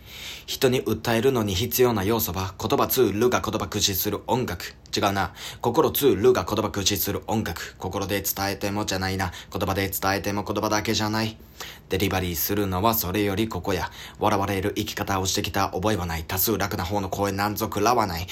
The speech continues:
君一人じゃ声すら聞こえぬが、少なくとも俺ら互い心揺らした。胸張るなら腹くくるしかない。根性根性と根性。ごめんけど俺らこれしか知らない。しがない走ったないが芸術生きがい。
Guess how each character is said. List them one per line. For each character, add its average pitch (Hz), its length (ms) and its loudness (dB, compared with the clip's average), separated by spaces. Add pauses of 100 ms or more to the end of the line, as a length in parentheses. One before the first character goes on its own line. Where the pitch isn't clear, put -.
(180)
君 107 240 2
一 101 60 0 (140)
人 104 100 2
じ 92 100 -2
ゃ 92 60 -2
声 107 140 2
す 107 160 2
ら 98 120 0
聞 - 160 -4
こ - 120 -4
え 95 80 -2
ぬ 87 140 -2
が、 92 220 -4
少 - 220 -2
な 110 100 0
く - 80 -6
と 110 100 0
も 101 140 -4
俺 104 180 0
ら 98 140 0
互 107 260 0
い 101 40 -2
心 110 340 -2
揺 110 160 4
ら 120 100 6
し - 120 6
た。 - 140 -2 (280)
胸 120 160 4
張 110 180 2
る 110 120 2
な 104 120 2
ら 95 80 -2
腹 101 300 0
く 95 140 -6
く 113 120 -2
る - 80 0
し - 140 6
か 107 100 -2
な 107 160 0
い。 107 80 -4 (260)
根 107 160 4
性 92 220 -2
根 107 220 -2
性 104 220 2
と 110 200 2
根 131 220 2
性。 98 180 -2 (420)
ご 113 140 4
め 110 140 2
ん 101 60 -2
け 104 120 0
ど 101 140 -2
俺 104 160 0
ら 101 80 -2
こ 104 100 0
れ 104 80 2
し 101 160 4
か 98 100 -2
知 101 160 2
ら 98 120 0
な 101 100 0
い。 117 60 2
し 101 180 4
が 98 120 0
な 98 100 0
い - 20 2
走 98 240 2
っ 104 60 -2
た 101 120 -2
な 104 120 0
い 113 80 2
が 131 100 4
芸 117 300 0
術 - 420 2
生 98 140 -4
き 85 160 -6
が - 140 -6
い。 - 140 -10